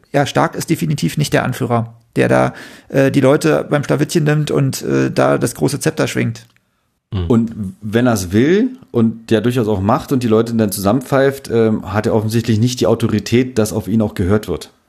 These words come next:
Speaker 3: Ja? Also, es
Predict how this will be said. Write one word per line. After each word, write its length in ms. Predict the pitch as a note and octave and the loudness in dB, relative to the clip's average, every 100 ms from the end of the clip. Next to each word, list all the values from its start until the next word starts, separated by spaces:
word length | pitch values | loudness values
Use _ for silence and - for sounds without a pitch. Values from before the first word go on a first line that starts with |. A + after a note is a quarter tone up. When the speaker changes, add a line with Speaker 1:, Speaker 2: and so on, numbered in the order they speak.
| _ _ _ _ _ _ _ _ _ _ - | _ _ _ _ _ _ _ _ _ _ -4
Speaker 3:
Ja? 280 | G2 B2 B2 _ - | -2 -2 -6 _ -6
Also, 240 | G2 G2+ - - | 0 0 0 -8
es 220 | G#2 G2 | -6 -6